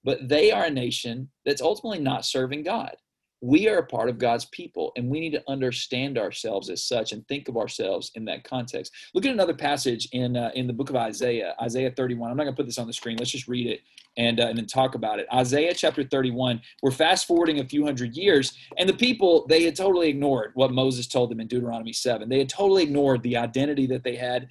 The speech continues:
from their birth with their ancestor Abraham through their exodus from Egypt and, uh, through the time they were supposed to live as a holy nation for God in Canaan. They had intermingled with the nations. Maybe y'all wanna add to this list.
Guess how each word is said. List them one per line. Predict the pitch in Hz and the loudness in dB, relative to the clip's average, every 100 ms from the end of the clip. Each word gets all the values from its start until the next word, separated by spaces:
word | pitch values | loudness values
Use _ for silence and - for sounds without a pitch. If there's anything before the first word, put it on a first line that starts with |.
| - _ | -20 _
from | 147 147 | -2 0
their | 143 | 0
birth | 123 135 160 185 - | 2 6 6 4 0
with | 131 127 127 | 2 2 2
their | 127 127 123 | 0 0 0
ancestor | 139 160 165 160 - - | -2 -2 -2 -2 -2 0
Abraham | 151 147 147 156 147 143 139 _ _ - | 0 2 0 0 -2 -2 -8 _ _ 0
through | 143 156 151 | 6 8 6
their | 147 131 123 - | 6 2 2 2
exodus | 160 - 165 147 143 | -2 0 2 2 2
from | 127 117 | -4 -2
Egypt | 151 143 139 135 - - _ _ | -2 0 2 2 0 -14 _ _
and, | 123 120 120 | -2 0 0
uh, | 120 117 | 0 -2
through | 113 123 | -2 -2
the | |
time | 123 151 143 | -2 -2 0
they | 139 | 2
were | 123 | 0
supposed | 120 139 143 143 | -2 -2 -2 -2
to | 131 | -4
live | 120 123 113 | 0 0 -2
as | 110 | -6
a | |
holy | - 135 139 135 | -4 -2 0 0
nation | 123 123 117 110 | -2 -4 -6 -8
for | 113 | -6
God | 110 113 107 | -2 0 -2
in | 110 | -8
Canaan. | - 165 156 113 - _ _ _ - | -10 -8 -8 -10 -14 _ _ _ 0
They | 143 190 | 4 4
had | 196 226 113 - _ _ _ _ _ _ _ - | 4 2 0 -8 _ _ _ _ _ _ _ -6
intermingled | 156 156 139 143 131 123 | -2 0 2 2 2 0
with | 120 | -2
the | |
nations. | 117 117 113 104 107 | -6 -4 -4 -6 -4
Maybe | 147 165 | -2 4
y'all | 160 165 | 4 4
wanna | 147 | 2
add | 127 131 | -2 -4
to | 127 | -4
this | 120 - | -6 0
list. | 165 143 | 2 2